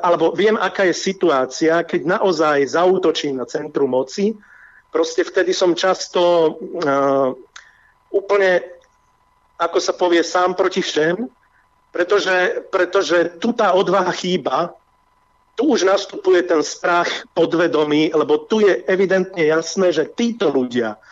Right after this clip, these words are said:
vám naozaj môžu ublížiť a väčšina ľudí do takéhoto zápasu nejde. Čiže tá otázka je, či sme naozaj ochotní niečo obetovať v prospech toho,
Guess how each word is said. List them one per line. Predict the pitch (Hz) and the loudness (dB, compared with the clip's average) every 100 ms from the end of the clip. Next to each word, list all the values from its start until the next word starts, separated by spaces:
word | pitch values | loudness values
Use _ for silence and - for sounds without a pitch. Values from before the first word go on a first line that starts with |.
| - - - | -20 -20 -10
vám | 147 151 147 | -4 -4 -2
naozaj | 180 190 160 143 | 0 2 2 2
môžu | 143 143 139 131 | 2 2 2 0
ublížiť | 131 139 143 202 220 _ _ - _ _ _ | 2 0 0 -4 -6 _ _ -20 _ _ _
a | 151 | -2
väčšina | 180 185 196 180 | 0 2 2 2
ľudí | 160 156 160 | 2 2 0
do | 160 | 0
takéhoto | - - 165 156 | -2 0 0 2
zápasu | 156 143 151 170 160 151 | 0 0 0 -2 -2 -2
nejde. | 135 123 113 101 - - | -2 -4 -8 -14 -20 -8
Čiže | 170 180 | -4 -2
tá | 185 214 | 0 0
otázka | 202 202 202 - 185 | 0 0 -2 -2 0
je, | 156 131 120 _ _ _ _ | 0 -2 -8 _ _ _ _
či | - 180 | -6 -2
sme | 160 220 180 - - | 0 2 2 0 -6
naozaj | - 185 196 170 156 | -4 0 2 0 -2
ochotní | - - 170 - 120 104 - _ _ _ _ _ _ _ _ _ _ _ _ _ _ - | -2 -2 -2 -4 -8 -10 -14 _ _ _ _ _ _ _ _ _ _ _ _ _ _ 0
niečo | 214 - 226 | 2 2 0
obetovať | 202 202 202 170 131 120 | 0 2 0 2 0 0
v | - | -2
prospech | 160 165 - 160 - | -2 0 -2 -4 -4
toho, | 139 131 160 208 | -4 -2 0 0